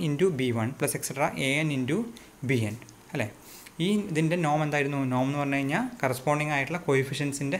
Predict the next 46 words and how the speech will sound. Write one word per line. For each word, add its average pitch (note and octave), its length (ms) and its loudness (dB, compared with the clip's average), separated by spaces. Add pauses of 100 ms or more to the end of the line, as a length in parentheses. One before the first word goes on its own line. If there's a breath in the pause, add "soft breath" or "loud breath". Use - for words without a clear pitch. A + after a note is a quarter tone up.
സ്ക്വയറുകളുടെ C3+ 720 2 (540 loud breath)
റൂട്ട്, F3 260 6 (360)
sum-ുകളുടെ D3+ 460 4
റൂട്ട്, C3 260 2
that A#2+ 140 0
is, - 60 -2 (140)
എ B2+ 140 4
naught D3+ 180 4
square C#3+ 240 0
plus D#3+ 240 -4
A - 80 4
one C3 140 2
square C3+ 140 -2
plus C3 120 0
എക്സെട്ര B2+ 240 -2 (160)
എ - 80 4
എൻ C3 140 4
സ്ക്വയറിൻ്റെ. A2+ 420 0 (580 loud breath)
You D#3 120 2
should E3+ 180 -2
be G3 60 6 (100)
able E3 240 2
to F#3 60 2 (120)
see D#3 100 2 (120)
that B2 180 0 (400 loud breath)
the - 140 -2
formulas D3+ 420 2
that D3 160 -2
the D3 80 -2
standard C#3 440 4
basis C3+ 320 0 (680 loud breath)
one G3 140 6 (160)
x - 100 -8
square, D#3+ 180 0
x - 120 -6
square, D#3 260 4
x - 80 -6
square C#3+ 400 2
into D#3 200 2
N C3 100 4
is B2 80 -4 (100)
an B2 80 0 (440 loud breath)
orthonormal F#3 580 4
basis C3 340 0
for B2+ 140 4 (200)
P E3 100 2